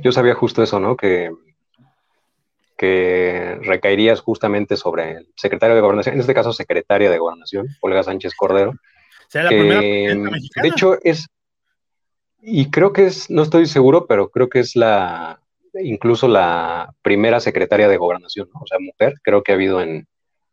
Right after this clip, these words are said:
Speaker 1: en,
Speaker 2: En México.
Speaker 1: en, en México, no estoy seguro de eso,
Speaker 2: Wow.
Speaker 1: pero me parece que sí.
Speaker 2: No me lo
Speaker 1: Y es
Speaker 2: sabía.
Speaker 1: cierto eso, yo, yo, fíjate que yo no, yo no he visto sus, sus mañaneras ahorita, pero por ahí vi algunos comentarios de algunas amigas que,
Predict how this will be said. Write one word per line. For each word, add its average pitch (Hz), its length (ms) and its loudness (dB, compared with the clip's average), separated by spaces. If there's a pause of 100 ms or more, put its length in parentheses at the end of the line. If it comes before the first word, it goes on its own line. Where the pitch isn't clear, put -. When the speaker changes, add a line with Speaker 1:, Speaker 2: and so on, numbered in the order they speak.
(140)
Speaker 1:
en, 85 720 -12 (680)
Speaker 2:
En 107 140 -20
México. 117 220 -2
Speaker 1:
en, 92 260 -2
en 101 100 -4
México, 131 360 2
no 135 80 2
estoy 143 160 2
seguro 123 300 4
de 101 100 4
eso, 98 120 -4
Speaker 2:
Wow. 90 80 -8
Speaker 1:
pero 80 160 -4 (140)
me 87 60 -16
parece 98 320 -2
que 80 120 -10
sí. 85 180 -12 (440)
Speaker 2:
No 170 160 -2
me 294 80 0
lo 277 80 4
Speaker 1:
Y 127 60 4
es 143 100 2
Speaker 2:
sabía. 226 140 2
Speaker 1:
cierto 143 180 0
eso, 131 300 0
yo, 156 200 2
yo, - 260 -16 (100)
fíjate 214 240 -2
que 147 80 2
yo 170 80 4
no, 185 80 2
yo 170 100 4
no 190 80 6
he 185 40 6
visto 175 320 4
sus, 98 640 -6 (100)
sus 92 880 -4
mañaneras 107 560 0
ahorita, 117 420 -2 (680)
pero 104 160 0
por 113 160 2
ahí 135 400 2
vi 131 200 2
algunos 131 380 2
comentarios 107 600 0
de 80 240 -2
algunas 101 420 -4
amigas 98 440 -2
que, 80 320 -6